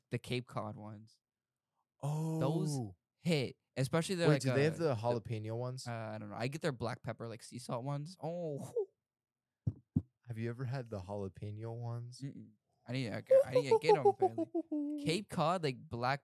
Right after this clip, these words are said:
Speaker 1: pepper, I think it's sea salt. They hit so much.
Speaker 2: I think Cape Cod is the best, 'cause
Speaker 1: Cape
Speaker 2: I think
Speaker 1: Cod
Speaker 2: I,
Speaker 1: is
Speaker 2: if I'm thinking right, I think that, I'm gonna look it up.
Speaker 1: I don't know how many people know Cape Cod. I don't know if it's a big name or not, but oh my God, those are so good chips.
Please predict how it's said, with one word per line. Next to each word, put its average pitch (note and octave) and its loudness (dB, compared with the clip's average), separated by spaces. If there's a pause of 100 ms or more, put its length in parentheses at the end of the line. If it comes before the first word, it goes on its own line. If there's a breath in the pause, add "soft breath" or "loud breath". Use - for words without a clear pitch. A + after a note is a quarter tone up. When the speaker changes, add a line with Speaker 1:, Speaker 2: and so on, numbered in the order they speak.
(100)
Speaker 1:
pepper, C3+ 0
I A2+ -2
think C3 -6
it's A#2+ -6
sea D3+ -4
salt. C#3+ -2 (1000)
They D#3 2
hit C#3+ 2
so F3+ 0 (220)
much. A2+ -4 (160)
Speaker 2:
I B2+ 2
think A3 0
Cape G3 0
Cod A2+ 2
is F#2+ -2
the G2 -12
best, F2 -6
'cause D#3+ -2
Speaker 1:
Cape - 4
Speaker 2:
I C#3 4
think F3+ 0
Speaker 1:
Cod - -6
Speaker 2:
I, B2+ 2
Speaker 1:
is - -4
Speaker 2:
if D3+ -2
I'm F#3 -4
thinking D3+ -6
right, F#2 -2
I A2+ -6
think D3 -10
that, C#3+ -4 (140)
I'm C3+ -6
gonna D#3 -2
look C#3+ -6
it G#2 -2
up. F#2 -2 (140)
Speaker 1:
I C3 -2
don't D#3+ 0
know G3 -2
how G#3 -4
many F#3 -6
people C#3 -6
know A2+ -8 (1300)
Cape - -20
Cod. A2+ -12
I - -8
don't C#3+ -8
know G3+ -8
if G#3+ -12
it's F#3 -16
a - -18
big A2+ -14
name G2+ -16
or F#2 -20
not, E2+ -20 (100)
but - -20 (120)
oh C3 -20 (100)
my A2+ -20 (100)
God, G#2+ -14
those B2+ -14
are B2+ -20
so - -16
good B2+ -16
chips. - -20